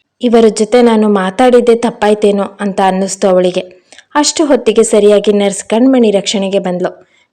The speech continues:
"ಕಣ್ಮಣಿ, ನಿನ್ನ ನೋಡೋಕೆ ಯಾರೋ ಬಂದಿದ್ದಾರೆ" ಅಂತಾಳೆ. ಕಣ್ಮಣಿ, "ಅಬ್ಬಾ, ಪಾರಾದೆ" ಅಂತ ಎದ್ದು ನಿಂತ್ಕೊಳ್ತಾಳೆ. ಸುಶೀಲಾ ಸ್ವಲ್ಪ ದೂರದವರೆಗೆ "ರಾಜ, ರಾಣಿ, ರಾಜ, ರಾಣಿ" ಅಂತ ಕೂಗ್ತಾ ಹಿಂಬಾಲಿಸ್ಕೊಂಡ್ ಬರ್ತಾಳೆ.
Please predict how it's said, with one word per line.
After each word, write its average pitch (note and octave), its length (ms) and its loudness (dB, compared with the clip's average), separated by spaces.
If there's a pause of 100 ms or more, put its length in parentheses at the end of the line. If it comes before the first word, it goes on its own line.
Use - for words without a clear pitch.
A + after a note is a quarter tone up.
"ಕಣ್ಮಣಿ, A#3 840 2
ನಿನ್ನ A#3 280 2
ನೋಡೋಕೆ B3+ 520 4
ಯಾರೋ G#3 240 2
ಬಂದಿದ್ದಾರೆ" G3 840 -2
ಅಂತಾಳೆ. F#3 720 -6 (200)
ಕಣ್ಮಣಿ, A#3+ 720 2 (220)
"ಅಬ್ಬಾ, G3 560 -6
ಪಾರಾದೆ" G#3 520 0
ಅಂತ G3 260 -4 (260)
ಎದ್ದು B3 220 4
ನಿಂತ್ಕೊಳ್ತಾಳೆ. F#3+ 960 -2 (120)
ಸುಶೀಲಾ A#3+ 580 2
ಸ್ವಲ್ಪ A3 340 0
ದೂರದವರೆಗೆ A3 880 2 (360)
"ರಾಜ, G3+ 340 0 (220)
ರಾಣಿ, G#3+ 560 2
ರಾಜ, G#3+ 360 0 (180)
ರಾಣಿ" A#3 520 2
ಅಂತ G3+ 240 -6
ಕೂಗ್ತಾ G#3 680 0 (300)
ಹಿಂಬಾಲಿಸ್ಕೊಂಡ್ B3 720 2
ಬರ್ತಾಳೆ. G3 640 -2